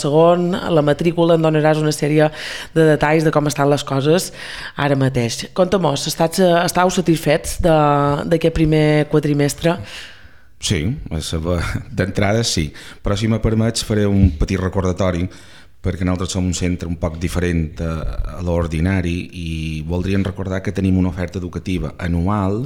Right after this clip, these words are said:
Speaker 1: Mhm.
Speaker 2: Això vol dir que són uns cursos que comencen a l'octubre i acaben al juny, i aquesta oferta és, recordem, accés a U I B, idiomes, en particular anglès, català, castellà per estrangers,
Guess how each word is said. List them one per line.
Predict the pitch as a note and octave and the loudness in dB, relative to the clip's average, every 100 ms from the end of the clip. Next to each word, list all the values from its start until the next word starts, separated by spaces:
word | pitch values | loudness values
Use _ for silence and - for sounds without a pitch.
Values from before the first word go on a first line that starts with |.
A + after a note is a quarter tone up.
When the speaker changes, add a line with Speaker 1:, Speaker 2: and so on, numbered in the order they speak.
| - | -6
Speaker 1:
Mhm. | E3 D3 C#3+ D3+ G#3+ | -4 -2 0 -2 -2
Speaker 2:
Això | - - | -6 -6
vol | D#2 | -2
dir | E2+ E2+ | -2 -2
que | E2+ | -4
són | F2 | -4
uns | E2 | -4
cursos | F#2 F2 E2 | -6 -6 -8
que | E2+ | -6
comencen | F2+ E2+ D#2+ E2+ | -4 -2 -2 -4
a | D#2+ | -4
l'octubre | E2 - F#2 F2+ | -6 -4 -2 -2
i | D#2+ D#2 | -2 -4
acaben | E2 D#2 D#2 D2 | -6 -4 -4 -6
al | |
juny, | D#2+ G2 A2 G2+ B2+ C3+ - - - - - - | -6 -2 0 0 -4 -8 -20 -20 -20 -20 -20 -12
i | F#2+ F#2+ | -4 -2
aquesta | G#2 G2 G#2 F#2+ F#2 | -2 -4 -2 0 0
oferta | F2+ G2+ F#2 - A2 A#2+ - F#2 F2+ | 0 -2 -4 -4 -4 -2 -4 -6 -4
és, | F2 D#2+ - - - - - - | -4 -6 -10 -14 -18 -20 -20 -20
recordem, | - D#2 D#2 F#2+ F#2 D2+ D#2+ | -14 -12 -4 -2 0 -2 -6
accés | - F2 E2+ | -6 -4 -4
a | E2 D#2+ | -4 -6
U | |
I | E2 | -4
B, | A#2 A2+ A2+ - | -2 -2 -4 -8
idiomes, | E2+ D#2 E2+ A2 A#2 G#2+ G#2 - - | -10 -6 -2 0 0 -2 -4 -10 -12
en | D#2+ D#2 | -10 -8
particular | D#2+ - D#2+ E2 D2+ | -8 -10 -8 -6 -6
anglès, | C#2+ D#2+ A2 A2 G#2 - | -6 -4 -4 -4 -6 -8
català, | F2 D#2 D#2+ G#2 G#2 B2+ - - - - - | -10 -6 -4 -2 -4 -8 -18 -20 -20 -20 -8
castellà | F2+ F2+ E2+ E2 | -6 -2 -4 -4
per | E2 | -6
estrangers, | D#2 - E2 G2+ A2 A2 - | -8 -6 -4 -2 -2 -4 -10